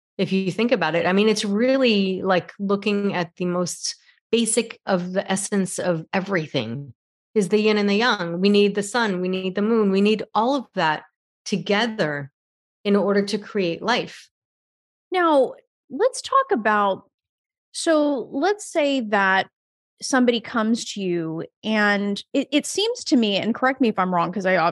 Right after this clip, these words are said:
Speaker 2: I, it's not my, my lane, but it seems to me that when you're working with Chinese medicine, it's about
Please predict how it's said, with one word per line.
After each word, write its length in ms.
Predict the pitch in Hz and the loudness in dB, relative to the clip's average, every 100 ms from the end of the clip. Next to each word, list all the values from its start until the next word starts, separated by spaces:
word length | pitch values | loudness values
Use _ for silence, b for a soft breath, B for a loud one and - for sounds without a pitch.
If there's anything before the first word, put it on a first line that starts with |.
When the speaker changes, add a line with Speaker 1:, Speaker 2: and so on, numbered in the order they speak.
| - | 0
Speaker 2:
I, 100 | 143 | -4
it's 220 | - - | -4 -4
not 220 | 208 208 | 0 2
my, 320 | 196 180 175 - - | 2 0 0 -4 -4
my 180 | 196 | -4
lane, 380 | 165 208 208 190 | -2 -2 -2 -2
but 200 | 180 175 - _ _ _ - | 0 -2 -4 _ _ _ -4
it 120 | 262 | -2
seems 360 | - 349 427 - | -2 -2 -2 -2
to 100 | 240 | 0
me 160 | 214 | 2
that 140 | 202 - | 0 0
when 200 | 214 208 | 0 0
you're 260 | 285 381 | 0 -2
working 460 | 320 214 220 226 214 | -2 0 0 2 -2
with 140 | 196 - | -4 -4
Chinese 500 | 233 208 202 190 208 | -2 0 0 -4 -4
medicine, 540 | 196 202 - 190 185 | -2 -2 -4 -4 -4
it's 180 | - 226 | -2 -2
about 380 | 330 349 294 | 0 0 0